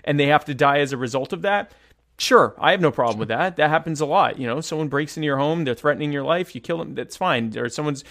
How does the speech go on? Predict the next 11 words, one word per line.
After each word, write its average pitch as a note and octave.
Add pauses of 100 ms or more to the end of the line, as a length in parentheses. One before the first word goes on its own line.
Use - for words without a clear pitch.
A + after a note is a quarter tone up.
(160)
killing F#3+
someone F#3
and C#3
you, B2
you're C3+
stopping E3
them, D#3+
that's, D3+ (200)
that's E3
one F3+
thing. A#2